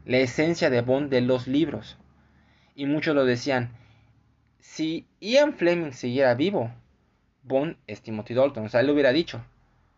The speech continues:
O sea, "Este es Bond. Este es el que yo escribí. Esta es la persona que yo creé".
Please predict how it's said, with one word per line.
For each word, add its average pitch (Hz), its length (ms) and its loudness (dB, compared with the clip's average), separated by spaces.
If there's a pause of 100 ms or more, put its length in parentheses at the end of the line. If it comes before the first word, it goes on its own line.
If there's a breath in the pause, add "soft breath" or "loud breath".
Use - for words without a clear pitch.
(160)
O - 40 -20
sea, 117 240 0
"Este 165 380 -4
es 165 140 -10
Bond. 151 240 -4 (300)
Este 143 300 -2
es - 80 -2
el 147 100 -2
que 135 100 -6
yo 139 120 2
escribí. 139 480 -4 (560)
Esta 147 160 -6
es 147 80 -8
la 127 200 4
persona 139 280 -6
que - 80 -18
yo 123 160 -8
creé". 127 320 -2